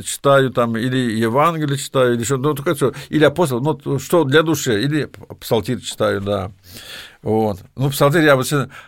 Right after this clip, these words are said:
псалтирь я сегодня читал вслух, вот в цаке, то есть в нижнем, э, внизу под храмом я читал, читал, и там был у нас отец Иоанн Маслов, а он жил там где-то недалеко, он всегда,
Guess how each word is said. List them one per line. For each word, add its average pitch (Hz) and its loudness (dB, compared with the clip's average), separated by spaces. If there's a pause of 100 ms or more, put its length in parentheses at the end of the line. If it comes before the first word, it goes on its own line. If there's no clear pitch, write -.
(160)
псалтирь 131 0
я 131 0
сегодня 123 -2
читал 113 -2
вслух, - -6
вот 98 -10
в 92 -10
цаке, 98 -4 (100)
то 110 -4
есть 98 -6
в 107 -6
нижнем, 104 -4 (380)
э, 95 -2
внизу 120 -2
под 104 -4
храмом 135 4
я 110 2
читал, 113 -2
читал, 113 -2
и 117 -2
там 120 0 (100)
был 113 -4
у 120 -2
нас 120 -6
отец 117 -2
Иоанн 139 0 (320)
Маслов, 107 -2 (600)
а 131 2
он 135 0
жил 127 -2
там 123 0
где-то 107 -2
недалеко, 123 -2
он 151 0
всегда, 127 2